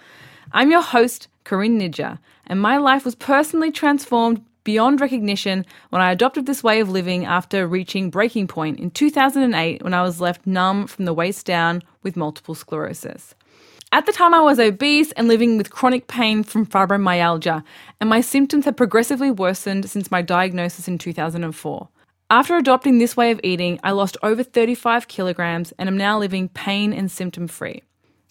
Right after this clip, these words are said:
I am incredibly passionate about supporting other people to adopt a low-fat, whole food, plant-based lifestyle and to see for themselves that food truly can be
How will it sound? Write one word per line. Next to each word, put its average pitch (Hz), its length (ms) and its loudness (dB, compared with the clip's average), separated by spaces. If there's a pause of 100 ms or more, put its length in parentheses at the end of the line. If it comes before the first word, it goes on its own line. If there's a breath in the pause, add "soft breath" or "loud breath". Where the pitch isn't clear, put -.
I 226 100 -2
am 254 60 2
incredibly 233 720 0
passionate 185 560 -6
about 165 240 -4
supporting 190 500 -6
other 180 160 -2
people 170 380 -8
to 175 160 -8
adopt 156 340 -6
a 180 60 -6
low-fat, 165 540 -6
whole 165 180 -6
food, 160 280 -8
plant-based 160 540 -8
lifestyle 151 540 -10 (340 soft breath)
and 196 100 -6
to 208 60 -10
see 254 220 -2
for 240 80 -6
themselves 175 720 -4 (260 soft breath)
that - 140 -10
food 226 300 -4
truly 233 420 -4
can 185 420 -6
be 170 380 -4